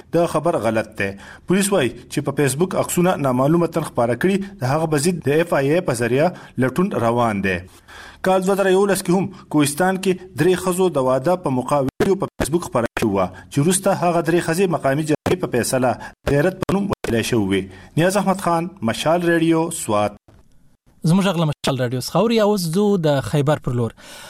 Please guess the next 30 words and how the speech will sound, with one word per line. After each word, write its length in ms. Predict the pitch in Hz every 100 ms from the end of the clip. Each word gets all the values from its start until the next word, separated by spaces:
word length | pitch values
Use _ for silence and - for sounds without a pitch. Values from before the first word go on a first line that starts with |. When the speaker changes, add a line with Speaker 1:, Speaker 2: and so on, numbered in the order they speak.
| - 185
Speaker 2:
د 80 | 226
خیبر 240 | 226 262
ضلعې 220 | 240 247 220
په 80 | 214
تیرا 140 | 226
کې 140 | 190
د 60 | 180
وسوالو 360 | 165 185 202 190
پر 120 | 165 147
ضد 160 | 190 156
د 80 | 147
پوځي 240 | 147 151 165
عملیاتو 380 | 151 156 - 139
له 80 | 143
ویرې 420 | 180 185 170 -
خوندي 240 | 139 147 185
ځایونو 240 | 175 160 143
ته 100 | 131
د 100 | -
کډه 220 | 127 -
سوو 180 | 160 143
کورنیو 380 | 139 131 127 120
شمېر 440 | - 160 196 196 196 160
له 160 | 135 120
درې 140 | 139 170 -
سوه 180 | 123
اوښتی 320 | 117 - 117 107
دی. 100 | - _ - - - - -
د 120 | 127 120
تیرا 160 | 135